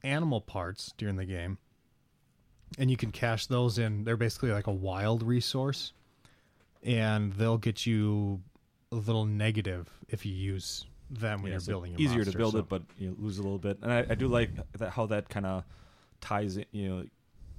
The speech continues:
Speaker 2: not just the parts, but you also have a certain amount of expertise to
Speaker 1: Yep,
Speaker 2: put
Speaker 1: yep,
Speaker 2: together a,
Speaker 1: yep.
Speaker 2: a head is more, you need more expertise to be able to do that. And, you know, starting the body versus the second phase of it, you need
Speaker 1: Right.
Speaker 2: more expertise to do that. I think that all kinda makes sense, and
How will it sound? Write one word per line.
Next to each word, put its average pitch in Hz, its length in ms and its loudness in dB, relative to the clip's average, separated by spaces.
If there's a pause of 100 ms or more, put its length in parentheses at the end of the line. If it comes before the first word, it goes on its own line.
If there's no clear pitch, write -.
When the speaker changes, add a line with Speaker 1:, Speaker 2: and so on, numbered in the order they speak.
(200)
Speaker 2:
not 104 280 -2
just 110 240 -2
the 104 60 -10
parts, 101 360 -2
but - 220 -12
you 101 80 0
also 95 200 -2
have 92 120 -4
a 87 40 -10
certain - 260 -6
amount 92 220 -4
of - 60 -10
expertise 101 760 -6
to 92 420 -4
Speaker 1:
Yep, 104 420 0
Speaker 2:
put 135 120 4
Speaker 1:
yep, 131 80 4
Speaker 2:
together 104 340 2
a, 92 200 0
Speaker 1:
yep. 110 160 2 (180)
Speaker 2:
a 104 100 -2
head 113 200 0
is 92 140 -2
more, 98 480 -2
you 98 80 -4
need 104 180 -2
more 98 160 -2
expertise 95 520 -6
to - 100 -12
be 98 200 -2
able 92 200 -6
to - 120 -12
do 98 260 -2
that. 78 380 -10 (100)
And, 87 320 -8 (380)
you 98 80 -8
know, 87 60 -6
starting 104 560 -2
the 92 60 -2
body 90 300 -2
versus 85 420 -8
the 82 100 -12
second - 480 -6
phase 92 340 -4
of 85 120 -8
it, 87 220 -8 (300)
you 95 100 -8
need 90 80 -4
Speaker 1:
Right. 87 80 -6
Speaker 2:
more 92 120 -4
expertise 90 560 -10
to 92 120 -14
do 90 120 -6
that. 80 340 -8
I - 40 -10
think 85 180 -12
that 85 120 -10
all 82 160 -8
kinda 85 200 -12
makes 82 240 -12
sense, 85 320 -8
and 80 260 -10